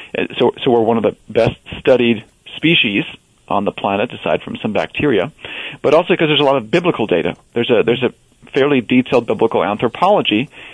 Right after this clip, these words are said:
that we can use as a template to go, as a basis then to, to make hypotheses and then go explore the questions, evaluate them in the data. And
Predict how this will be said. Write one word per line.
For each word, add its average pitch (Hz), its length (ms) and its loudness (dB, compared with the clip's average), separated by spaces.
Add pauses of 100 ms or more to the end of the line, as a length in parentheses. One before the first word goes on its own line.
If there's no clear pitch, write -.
(160)
that 127 180 2
we 127 100 4
can 117 180 -2
use 127 400 2
as 110 100 0
a 117 60 2
template 139 540 0
to 131 80 -2
go, 123 380 0 (540)
as 117 520 0
a - 60 2
basis 139 480 0
then 117 180 -4
to, 127 120 0
to - 160 -12
make 107 180 -2
hypotheses 127 800 -2
and 120 120 -2
then 117 120 0
go 113 180 2
explore 127 520 0
the 107 180 2 (440)
questions, 120 480 -4
evaluate 107 440 0
them 107 220 -4 (480)
in 143 140 2
the 113 80 2
data. 127 420 2 (480)
And 117 380 0